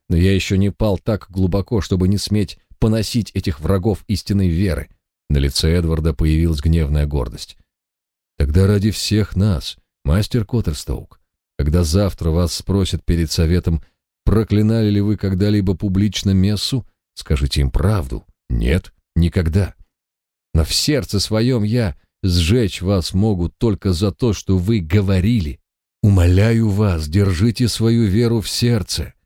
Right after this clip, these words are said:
Филипп кивнул. «Да, Эдвард, он прав. Но то, что мы сделали, Изабель и я, оставьте это на потом, Эдвард. Всему своё время». Коттерстоук задумался, и лицо его задёргалось.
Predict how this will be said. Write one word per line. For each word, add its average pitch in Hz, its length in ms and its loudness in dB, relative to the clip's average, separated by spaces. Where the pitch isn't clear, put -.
Филипп 90 340 0
кивнул. 80 520 -2
«Да, 69 380 0
Эдвард, 80 560 -6
он 80 160 2
прав. - 460 -2
Но 62 200 -8
то, 78 160 0
что - 200 -2
мы 80 160 2
сделали, 71 580 -4
Изабель 80 600 0
и 82 80 -4
я, 82 300 0
оставьте 113 560 0
это 98 180 0
на 98 140 0
потом, 82 540 -4
Эдвард. 76 520 -2
Всему 110 480 2
своё 107 440 0
время». 87 460 -2
Коттерстоук 78 580 -2
задумался, 101 640 0
и 71 60 0
лицо 71 320 0
его 104 360 0
задёргалось. 71 760 -2